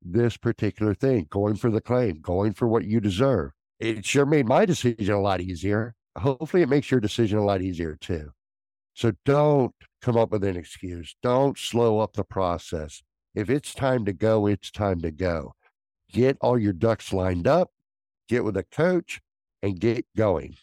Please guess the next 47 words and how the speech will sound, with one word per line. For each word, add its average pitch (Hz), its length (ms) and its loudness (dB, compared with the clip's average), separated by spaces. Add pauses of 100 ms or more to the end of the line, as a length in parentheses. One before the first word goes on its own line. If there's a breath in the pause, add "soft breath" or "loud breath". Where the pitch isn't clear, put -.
(160)
Now, 110 200 2
again, 123 340 0
too, 170 320 0 (340)
when 135 260 0
you're 113 200 2
hearing 143 680 0 (100)
this, 95 640 -4 (380)
hopefully 196 380 2
it's 117 120 2
firing 120 420 4
you 107 120 4
up, 92 420 -2 (380)
but 123 140 -2
there's 123 140 0
a 107 60 0
little 170 340 4
bit 147 180 0
of 143 180 2
it 120 180 0
that 120 100 2
I 113 80 4
want 117 380 4 (220)
you 117 260 2
to 110 80 0
be 113 400 2 (640)
maybe 190 580 4
a 123 100 6
little 147 400 4
bit 120 380 2 (220)
ticked - 280 -4
off 85 460 0 (320)
and 113 280 -2
say, 110 280 2
"You 123 180 2
know 185 120 6
what? 170 160 4
It 160 160 6
is 165 180 4
my 107 160 2
time. 78 400 -4
It 151 140 2
is 175 180 4
time 139 220 4
for 113 140 -2
me 123 140 4
to 98 100 0
go. 87 420 -4